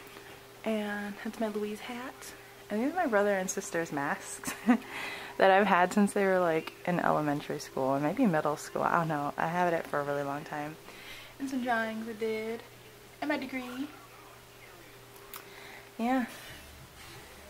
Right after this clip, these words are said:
And all my sewing shit. This is legitimately a box of patterns. It is a whole box of patterns. Yes, I have that many patterns. Anyway, so that's the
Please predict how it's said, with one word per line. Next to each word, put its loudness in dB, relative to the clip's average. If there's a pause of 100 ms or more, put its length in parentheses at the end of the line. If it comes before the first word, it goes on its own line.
(280)
And 2 (540)
all 2
my 4
sewing -2
shit. -4 (580)
This 2
is 0
legitimately 4
a 6
box 4
of 2
patterns. 2
It -2
is 2
a 4
whole 4
box 4
of -4
patterns. 0
Yes, -10
I -8
have 0
that 0
many -10
patterns. -12 (1040)
Anyway, 0 (460)
so -6 (800)
that's -10
the -2